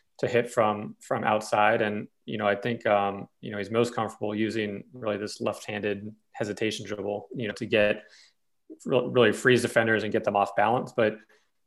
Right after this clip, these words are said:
here's a guy, a five-star, um, you know, I think, you know, going into the A A U period of, of, you know, we've seen him at a high level at I M G, but now going into A A U period, playing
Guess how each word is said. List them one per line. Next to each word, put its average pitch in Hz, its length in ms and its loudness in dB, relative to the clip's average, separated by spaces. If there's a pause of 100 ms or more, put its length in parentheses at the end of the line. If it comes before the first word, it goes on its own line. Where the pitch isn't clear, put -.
(220)
here's 139 160 6
a 131 40 8
guy, 117 160 8
a 104 60 6
five-star, 113 880 4
um, 104 580 4 (220)
you 113 100 -4
know, 104 100 -2
I 101 160 6
think, 113 400 2 (600)
you 127 200 -2
know, 110 140 0
going 113 260 2
into 107 160 0
the 110 120 2
A 110 140 6
A 104 40 4
U 110 160 2
period 113 440 2
of, 101 300 2
of, 107 420 -4 (760)
you 131 120 -8
know, 104 100 -4
we've 104 140 -4
seen 127 180 2
him 110 100 4
at 107 80 6
a 101 40 8
high 110 140 6
level 104 240 4
at 98 60 4
I 101 180 4
M 98 100 -4
G, 104 240 0
but 98 320 0 (140)
now 107 260 0
going 104 200 -2
into 101 140 -4
A 101 160 0
A 101 60 0
U 104 100 -2
period, 101 640 -2
playing 101 480 -4